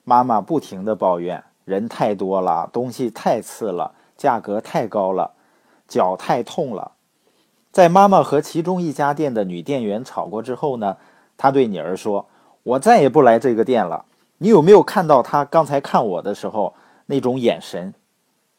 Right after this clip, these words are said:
女儿回答道：“不是她那样看你，妈妈，是你自己进店时就带进来的。”所以，当我们和别人接触的时候，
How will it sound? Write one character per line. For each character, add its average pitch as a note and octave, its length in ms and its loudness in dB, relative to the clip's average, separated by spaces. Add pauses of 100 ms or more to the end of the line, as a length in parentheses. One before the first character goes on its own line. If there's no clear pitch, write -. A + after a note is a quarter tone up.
(140)
女 G2 120 -4
儿 G2 160 -2
回 F#2+ 180 -8
答 E2+ 180 -6
道 F2 240 -8 (480)
：“不 C#3+ 120 -2
是 D3+ 160 -2
她 C#3+ 180 -6
那 D3 120 -6
样 A#2+ 180 -4
看 A2+ 320 -8
你， E2+ 220 -16 (160)
妈 G2 180 -6
妈， F#2 200 -8 (360)
是 - 220 -4
你 A2 180 -6
自 D3+ 220 -2
己 G2 160 -12
进 D#3 260 -10
店 C3+ 220 -4
时 F#2 260 -12
就 G2 160 -8
带 A#2 300 -4
进 F2 180 -10
来 E2 200 -16
的。” - 200 -10 (1500)
所 - 140 4
以， F#3+ 160 10
当 F#3+ 220 6
我 D3 100 8
们 C3+ 160 2
和 C#3+ 180 2
别 C3+ 160 0
人 D3 140 -4
接 D#3+ 180 0
触 A#2+ 220 -6
的 F#2 140 -4
时 F#2+ 100 -14
候， F2 300 -6